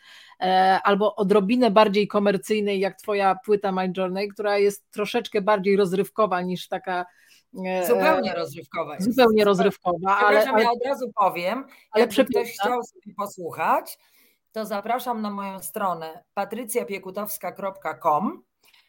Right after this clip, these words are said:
Speaker 2: E, tam są wszystkie moje speeche wypisane, ale jest osobna zakładka My Journey, e, gdzie są fragmenty tego koncertu z nogą w gipsie.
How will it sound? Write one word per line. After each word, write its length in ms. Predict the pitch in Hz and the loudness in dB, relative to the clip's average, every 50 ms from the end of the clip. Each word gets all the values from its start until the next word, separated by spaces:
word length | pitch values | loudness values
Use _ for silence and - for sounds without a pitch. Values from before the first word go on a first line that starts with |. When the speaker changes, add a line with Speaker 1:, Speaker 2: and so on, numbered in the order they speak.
| _ _ - | _ _ -6
Speaker 2:
E, 520 | 202 196 190 185 185 185 185 180 180 185 185 - | -2 0 2 4 4 4 4 2 2 0 0 2
tam 180 | 262 269 247 | 2 2 2
są 160 | - 247 220 | 0 -4 -4
wszystkie 340 | 214 - 233 214 - - 208 | -4 -6 -10 -8 -8 -6 -6
moje 240 | 185 180 175 175 165 | -6 -6 -6 -6 -6
speeche 400 | - - - 196 - - 165 160 | -8 -8 -8 -10 -8 -6 -6 -6
wypisane, 720 | 156 147 139 156 156 139 151 143 147 170 220 269 311 339 - - _ _ _ _ _ _ _ _ _ | -6 -10 -12 -14 -12 -10 -8 -8 -6 -4 -2 0 0 -2 -4 -8 _ _ _ _ _ _ _ _ _
ale 480 | - 220 240 269 285 294 294 285 277 262 | 4 6 6 6 6 4 2 2 0 0
jest 260 | 247 233 220 220 - - | 0 -2 -2 -4 0 2
osobna 580 | 254 240 247 - 285 277 285 - 262 254 240 | 2 2 4 4 4 4 4 4 2 -2 -2
zakładka 600 | 214 208 202 202 - 202 208 220 220 - - 196 185 | -2 -2 -4 -4 -4 -4 -4 -4 -4 -6 -8 -6 -4
My 200 | 185 185 185 180 147 | -4 -4 -6 -4 -6
Journey, 560 | 160 151 147 147 151 180 220 277 339 359 - _ _ _ _ - - _ _ _ - | -6 -6 -6 -8 -8 -6 -6 -6 -8 -10 -14 _ _ _ _ -20 -20 _ _ _ -2
e, 180 | 202 214 214 | -2 -2 -2
gdzie 400 | 190 180 175 139 156 233 254 277 | -2 -6 -10 -2 2 2 4 4
są 240 | 269 - 277 269 240 | 2 -2 -6 -6 -4
fragmenty 560 | 214 233 208 202 - 208 220 233 240 226 240 | -2 -2 -2 -2 0 -2 -2 -2 -2 -6 -8
tego 300 | 214 226 214 190 208 202 | -8 -6 -6 -4 -4 -4
koncertu 600 | - 214 208 202 185 - 226 220 233 240 233 233 220 | -2 -2 -2 -2 -2 0 0 0 0 0 -2 -4 -6
z 100 | 180 190 | -6 -4
nogą 320 | 202 202 185 202 202 185 | -4 -4 -2 -4 -4 -6
w 60 | 165 | -4
gipsie. 420 | 170 196 214 214 - - - - | -2 -2 -2 -2 -2 -6 -12 -14